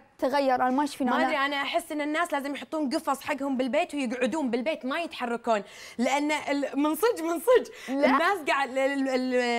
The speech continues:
Speaker 2: التكنولوجيا قاعد تتطور بطريقة تخرع وتدش
Speaker 1: مخيفة.
Speaker 2: حق خصوصياتك. أنت مثلًا قاعد تتمشين بشارع ما تشغل بحد، آه، أحس جهاز راح يطلع إنه يقول لك: "أنت شنو قاعد تفكرين الحين؟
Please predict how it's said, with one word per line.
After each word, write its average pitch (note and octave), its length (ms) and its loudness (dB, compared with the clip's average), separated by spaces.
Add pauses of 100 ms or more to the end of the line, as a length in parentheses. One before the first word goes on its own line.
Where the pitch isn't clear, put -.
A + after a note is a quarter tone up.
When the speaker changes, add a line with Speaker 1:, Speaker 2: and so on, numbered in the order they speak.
(160)
Speaker 2:
التكنولوجيا D4+ 520 0
قاعد C4+ 200 -2
تتطور E4+ 440 2
بطريقة E4 420 -4
تخرع D#4 500 -2
وتدش B3 100 0
Speaker 1:
مخيفة. C4+ 320 2
Speaker 2:
حق A3 100 4
خصوصياتك. C4+ 920 -4 (340)
أنت D4 180 0
مثلًا D#4 220 -2
قاعد C4+ 200 0
تتمشين C#4 300 -2
بشارع A3+ 260 -2
ما A#3 120 -2
تشغل B3+ 220 -6
بحد، F4+ 320 0 (720)
آه، A#3+ 140 6
أحس C4+ 260 0
جهاز C4+ 500 0
راح B3+ 140 -6
يطلع E4+ 420 0
إنه B3+ 160 0
يقول B3 180 -2
لك: B3 100 -8
"أنت B3+ 120 -12
شنو B3 180 -4
قاعد A3 140 -2
تفكرين G3+ 360 -8
الحين؟ F3+ 300 -10